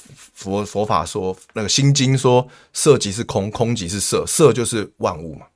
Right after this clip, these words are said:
那空就是事，心经说的是，就是事物的本质。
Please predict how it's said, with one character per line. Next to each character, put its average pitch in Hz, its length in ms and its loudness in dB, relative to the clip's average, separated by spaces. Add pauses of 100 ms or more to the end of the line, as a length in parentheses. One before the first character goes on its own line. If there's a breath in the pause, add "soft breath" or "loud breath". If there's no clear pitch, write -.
(220)
那 113 140 -4 (120)
空 139 380 4
就 135 100 0
是 123 220 -4
事， - 260 -2 (680)
心 110 220 0
经 110 220 0
说 104 260 2
的 85 160 -6
是， 90 200 -4
就 90 80 -8
是 90 80 -6
事 113 300 -2
物 101 140 -4
的 85 100 -10 (100)
本 - 100 -10 (140)
质。 - 180 -8